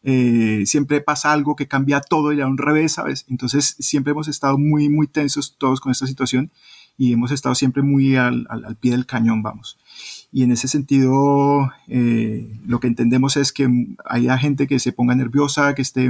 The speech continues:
estresada con esto y demás. Lo que en primera instancia no apoyamos de ninguna manera es, eh, el debate fuera del, del marco legal. Es decir, podemos debatir, podemos dialogar, podemos, eh, m-, eh, eh, expresarnos diferentes puntos de vista,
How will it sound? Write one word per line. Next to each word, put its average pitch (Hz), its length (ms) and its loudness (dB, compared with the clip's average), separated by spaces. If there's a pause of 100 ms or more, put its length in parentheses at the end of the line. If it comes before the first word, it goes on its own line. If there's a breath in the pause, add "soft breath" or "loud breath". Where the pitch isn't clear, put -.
(140)
estresada 123 480 -4
con 127 160 -2
esto 131 220 -2
y - 20 2
demás. 127 280 -2 (380 soft breath)
Lo 120 200 -2
que 120 240 2
en 107 80 0
primera 123 220 0
instancia 143 340 0
no 143 80 0
apoyamos 143 540 0
de 135 100 -2
ninguna 127 260 0
manera 131 320 0
es, - 360 -4 (240)
eh, 127 680 0 (160)
el 135 140 2
debate 135 340 0
fuera 147 560 -2
del, 123 480 -2
del 110 280 -6
marco 127 360 -2
legal. 117 240 -4 (580)
Es 117 80 -4
decir, 131 340 -2 (300)
podemos 127 320 0
debatir, 139 540 0
podemos 127 260 -2
dialogar, 139 540 0
podemos, 139 480 -4
eh, 120 600 -2 (180)
m-, 127 300 -2
eh, 123 140 0 (140)
eh, - 200 -2
expresarnos 143 760 -2
diferentes 131 420 -2
puntos 143 300 -2
de 127 80 2
vista, 127 340 -2